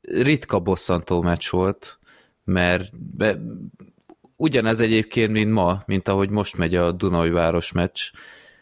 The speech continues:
hogy e-, ez a Dunajváros abszolút verhető lett volna, tehát azért egy szezon elejé formával itt, itt el-, elintéztük volna őket.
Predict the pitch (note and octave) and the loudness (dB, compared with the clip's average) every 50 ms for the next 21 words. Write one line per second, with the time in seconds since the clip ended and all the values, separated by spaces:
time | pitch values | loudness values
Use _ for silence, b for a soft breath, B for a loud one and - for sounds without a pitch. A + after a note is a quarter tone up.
0 | B B _ _ - G2+ G2+ G2 F#2+ - - - _ _ - - - - - - | B B _ _ -2 -2 -2 -2 -2 -6 -20 -20 _ _ -4 -4 -4 -4 -4 -4
1 | - A2 G#2+ A2 G2 G2 A#2+ A2+ A#2 A#2+ A#2 A#2+ A#2 A#2 - G#2+ A2+ - - - | -2 0 0 -2 0 0 2 2 4 4 4 2 2 2 2 0 0 0 0 -2
2 | - D#2+ - - E2+ D#2+ E2+ E2+ D#2+ - - - - E2 E2+ E2+ - - - F#2 | -2 -2 0 0 0 0 0 0 -2 -4 -2 -2 -2 0 0 -2 -4 -4 -4 -2
3 | - E2+ F2 E2+ E2+ - F2 E2+ E2+ E2+ - G2 F#2 F#2 G2 F#2+ G2 G2 D#2+ - | 0 0 0 0 -2 0 0 0 0 0 0 -2 -2 0 2 2 2 0 -2 -6
4 | - - _ _ _ _ _ _ _ _ _ _ _ _ _ _ _ - G2 G#2+ | -8 -16 _ _ _ _ _ _ _ _ _ _ _ _ _ _ _ -2 0 0
5 | G2 - - A2+ - - D3 C#3 C3 B2+ A#2 A#2 A#2 A2+ G#2+ G2 F#2+ F2+ - - | 0 -2 -4 -4 0 0 0 2 2 2 2 4 2 4 4 4 2 2 0 0
6 | - G#2 G#2 G#2 A2 A#2 A2 A2 A2 G#2+ A2+ A2 A2 A2+ G#2 - - G#2 - _ | 0 2 2 2 2 2 2 2 2 2 2 2 2 2 2 2 0 -2 -2 _
7 | _ - - - - - _ - - - _ _ _ _ _ _ _ _ _ _ | _ -14 -4 -4 -4 -4 _ -14 -18 -18 _ _ _ _ _ _ _ _ _ _
8 | - - - G2+ G2 D2 - - F#2+ G2+ E2 E2+ E2 D#2+ D#2+ - - C2 C2 - | -16 -2 0 0 0 0 0 0 0 2 2 2 -2 -4 -4 -2 -2 -2 -2 -2
9 | - - - - - - - D#2+ E2 D#2+ - - E2 F2+ - - G#2 G#2+ - - | -4 -6 -6 -4 -2 -2 -2 0 -2 -2 0 0 0 -2 -2 -2 -2 -2 -2 -4
10 | - | -16